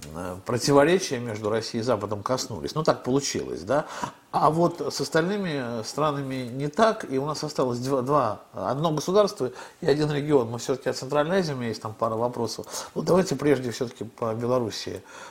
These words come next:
А, Беларусь это точно оказалась втянутой вот в эту, а, ну как, она оказалась втянутой, а, по причине противодействия, э, Запада с Ро-, э, России,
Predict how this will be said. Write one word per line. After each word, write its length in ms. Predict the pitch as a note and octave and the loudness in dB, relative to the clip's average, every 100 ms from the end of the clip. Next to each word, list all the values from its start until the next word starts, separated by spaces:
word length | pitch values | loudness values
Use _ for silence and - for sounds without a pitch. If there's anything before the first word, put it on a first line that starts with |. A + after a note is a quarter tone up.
| - | -8
А, 240 | - A2+ A2 | -2 -2 4
Беларусь 340 | C#3 F3 A3+ | 6 8 4
это 200 | F#3 F3+ | 0 0
точно 360 | F3+ E3+ - A#2+ | 0 0 -2 -6
оказалась 460 | A2 A#2+ C#3 B2 | -4 0 2 0
втянутой 520 | - - D#3+ D3+ C3 | -2 -2 0 0 0
вот 200 | B2 A#2 | 0 2
в 60 | C3 | 2
эту, 360 | C#3 C3+ A#2+ - - - _ B2+ | 2 2 -2 -4 -14 -16 _ -6
а, 100 | A#2 | -2
ну 120 | E3+ | 4
как, 180 | F3 - | 2 2
она 300 | C3 C#3+ F3+ | -2 2 2
оказалась 440 | F3+ D#3 D#3 D3+ | 4 2 4 2
втянутой, 680 | D3 - D3+ C#3 C3 C3+ B2 - - - | 0 0 0 0 0 0 0 -8 -12 2
а, 200 | B2+ B2+ | 4 4
по 160 | - | 2
причине 760 | D#3+ D#3 C#3+ - F3+ E3 D#3+ D3 | 0 0 -2 0 0 0 0 -2
противодействия, 1120 | A#2+ C#3+ C#3 D3 D3 D3 C3+ - C3+ C3 B2 | 0 0 2 4 4 4 0 0 2 4 4
э, 480 | B2+ B2+ C3 B2+ B2+ | 2 4 2 2 -2
Запада 520 | B2+ C3+ C3 B2 A#2+ | 2 2 2 -2 -2
с 120 | - B2 | -2 0
Ро-, 100 | C3+ | 0
э, 240 | C#3 B2+ | 2 2
России, 540 | A#2+ C#3 - C#3 A#2+ | 2 -2 -4 -2 -2